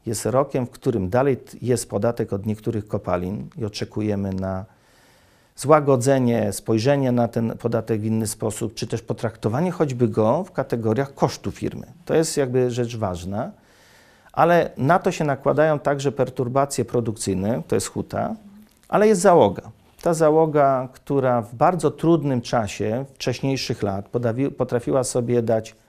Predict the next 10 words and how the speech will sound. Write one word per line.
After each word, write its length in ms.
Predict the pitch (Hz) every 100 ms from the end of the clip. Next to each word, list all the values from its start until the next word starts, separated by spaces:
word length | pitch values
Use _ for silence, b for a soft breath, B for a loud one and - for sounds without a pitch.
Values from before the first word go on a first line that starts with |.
| b
radę 520 | 104 95 85 101 147 - b b b b
z 140 | 107 110
różnymi 600 | 156 175 170 185 151 123
warunkami 720 | 113 113 113 110 104 135 127
produkcyjnymi 880 | - 127 110 - 117 110 113 110 -
i 40 |
z 100 | 117
różnymi 480 | 139 170 147 160 123
cenami, 600 | - 104 95 95 127 185 - b b b b
w-, 140 | -